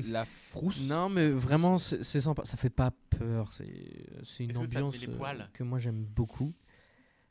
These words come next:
Speaker 3: Euh, ma deuxième <laughs> recommandation culturelle, c'est, euh, bah, j'en ai oublié une, donc, euh, je,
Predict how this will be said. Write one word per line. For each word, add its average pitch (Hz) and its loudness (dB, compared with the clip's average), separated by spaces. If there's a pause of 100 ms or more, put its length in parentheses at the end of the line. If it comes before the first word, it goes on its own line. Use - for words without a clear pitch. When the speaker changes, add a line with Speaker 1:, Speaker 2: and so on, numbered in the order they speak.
Speaker 3:
Euh, 139 6 (280)
ma 143 8
deuxième 165 6
<laughs> 110 0
recommandation 127 2
culturelle, 120 -8 (760)
c'est, 143 4
euh, 117 6 (380)
bah, 127 4
j'en 123 6
ai 123 8
oublié 120 4
une, 156 2
donc, 110 -4
euh, 117 2
je, 101 -6